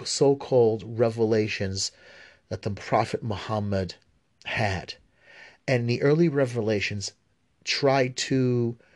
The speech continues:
use universalism between Christians, Jews, and Muslims, claiming that they are all, uh, this, uh, believers, followers, disciples of Abraham, and tried to say that they were both brothers and sisters. Muhammad was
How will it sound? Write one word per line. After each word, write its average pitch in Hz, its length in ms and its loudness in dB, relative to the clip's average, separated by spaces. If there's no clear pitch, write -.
use 123 560 2
universalism 104 1080 0
between 107 340 -2
Christians, 113 560 -2
Jews, 104 340 -2
and 95 140 -4
Muslims, 87 500 -4
claiming 117 360 -2
that 110 140 -4
they 113 160 -2
are 110 220 0
all, 110 600 2
uh, 98 420 0
this, 113 400 -6
uh, 117 60 -2
believers, 110 600 2
followers, 107 520 0
disciples 101 580 0
of 98 100 -2
Abraham, 95 600 0
and 113 180 2
tried 110 380 0
to 107 80 -4
say 110 180 2
that 107 160 -2
they 113 80 2
were 104 80 2
both 110 340 2
brothers 104 320 0
and 107 120 -2
sisters. 160 400 0
Muhammad 110 420 0
was 101 240 -4